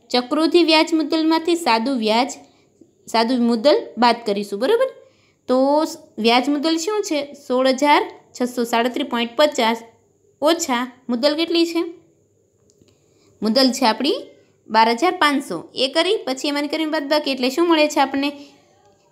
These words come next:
ચાર હજાર એકસો સાડત્રીસ પોઇન્ટ પચાસ. એટલા જવાબ આપને મળે છે. એટલે કે ફેબીનાએ વધારે વ્યાજ ચૂકવવું પડશે. ફેબીનાને કેટલું વ્યાજ ચૂકવવું પડે છે? એને ફેબીનાને ચાર હજાર પાંચસો વ્યાજ ચૂકવવું પડે છે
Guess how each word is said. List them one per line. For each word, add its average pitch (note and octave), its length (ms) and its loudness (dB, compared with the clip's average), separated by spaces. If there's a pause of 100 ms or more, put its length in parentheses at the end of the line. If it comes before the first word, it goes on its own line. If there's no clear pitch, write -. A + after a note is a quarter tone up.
ચાર B3 200 6
હજાર C4+ 260 2
એકસો A3+ 260 -4
સાડત્રીસ B3 640 -6
પોઇન્ટ A3 340 -6 (300)
પચાસ. G3 420 0 (560)
એટલા C4+ 280 2
જવાબ A#3 360 2
આપને A3+ 320 -2 (280)
મળે C#4 300 2
છે. F3 160 -6
એટલે A#3+ 240 -2
કે B3 140 -4
ફેબીનાએ C4 540 0
વધારે A#3 400 2
વ્યાજ G#3 320 2
ચૂકવવું G#3+ 480 0 (340)
પડશે. C#4 420 2 (580)
ફેબીનાને B3+ 400 0
કેટલું F4 260 2
વ્યાજ D#4+ 240 4
ચૂકવવું D4 300 -2
પડે C#4+ 240 2
છે? C#4+ 140 -4 (380)
એને A#3 180 -2
ફેબીનાને B3 540 0
ચાર C4 220 2
હજાર D4+ 280 0
પાંચસો F4 300 0
વ્યાજ A3+ 280 0
ચૂકવવું G3+ 300 -4
પડે F3+ 200 -2
છે F3 160 -10